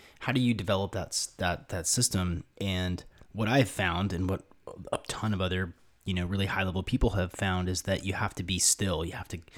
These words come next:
develop some stillness in your life so that your judgment can calibrate. If you're highly stressed, it's tough to make good decisions. And so to his point, it's in there. You know what to do.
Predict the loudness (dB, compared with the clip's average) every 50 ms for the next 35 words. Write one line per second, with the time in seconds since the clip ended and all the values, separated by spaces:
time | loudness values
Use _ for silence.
0 | -20 -20 -20 -12 -4 -2 0 2 4 4 6 4 4 4 0 -4 -4 -10 -10 -8
1 | -4 -2 2 2 2 2 4 2 4 4 4 4 4 4 4 4 4 4 4 4
2 | 2 0 -2 -10 -6 2 4 6 6 6 2 0 0 0 0 0 0 0 4 4
3 | 4 4 4 2 2 2 0 -2 -4 -6 -6 -6 -4 -4 -2 0 0 0 0 -2
4 | -4 -4 -4 -6 -2 0 0 0 2 2 4 4 6 6 6 4 2 2 2 2
5 | 2 2 0 0 -2 -2 -2 -2 -2 -2 -4 -6 -6 -4 -2 0 0 0 0 -4
6 | -4 -2 0 2 2 0 0 -4 -6 -6 -6 -6 -6 -4 -2 0 0 -2 -2 -4
7 | -8 -14 -10 -4 -2 0 2 4 2 2 4 4 6 6 6 6 6 4 2 0
8 | -2 _ -6 -6 0 4 4 6 6 6 4 2 -2 -8 -16 -20 -20 _ _ -10
9 | -2 2 4 6 6 8 8 8 8 8 6 2 -4 -6 -6 -8 -8 -10